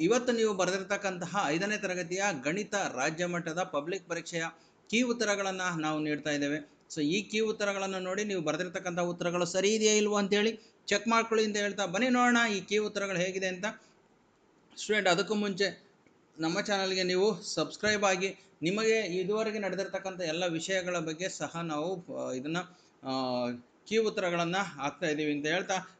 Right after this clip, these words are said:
ಬನ್ನಿ ನೋಡ್ ಈ ಕೀ ಉತ್ತರಗಳು ಹೇಗಿದೆ ಅಂತೇಳಿ ನಾನು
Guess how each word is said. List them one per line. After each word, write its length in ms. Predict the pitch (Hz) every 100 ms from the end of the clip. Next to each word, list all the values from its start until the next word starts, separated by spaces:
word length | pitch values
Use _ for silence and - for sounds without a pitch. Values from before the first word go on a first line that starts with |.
| -
ಬನ್ನಿ 180 | 220 262
ನೋಡ್ 540 | 247 208 - - -
ಈ 60 | 185
ಕೀ 160 | 180
ಉತ್ತರಗಳು 480 | 220 214 175 185 180
ಹೇಗಿದೆ 400 | 175 170 175 160
ಅಂತೇಳಿ 520 | 143 143 143 180 - -
ನಾನು 160 | 123